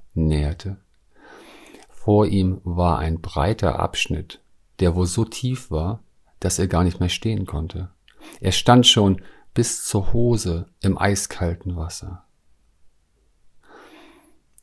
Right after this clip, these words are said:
Er schaute auf und im Aufschauen sah er vor sich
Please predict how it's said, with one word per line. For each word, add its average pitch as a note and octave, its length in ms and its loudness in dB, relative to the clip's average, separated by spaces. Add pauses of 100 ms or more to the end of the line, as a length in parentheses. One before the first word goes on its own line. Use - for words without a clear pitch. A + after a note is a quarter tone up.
(200)
Er D2+ 120 -6
schaute - 420 0
auf E2 380 -4 (760)
und E2+ 380 0 (520)
im C3 180 0
Aufschauen B2 680 -4 (680)
sah G2+ 340 2
er G2+ 200 -2
vor G#2+ 360 -2
sich G2 380 -6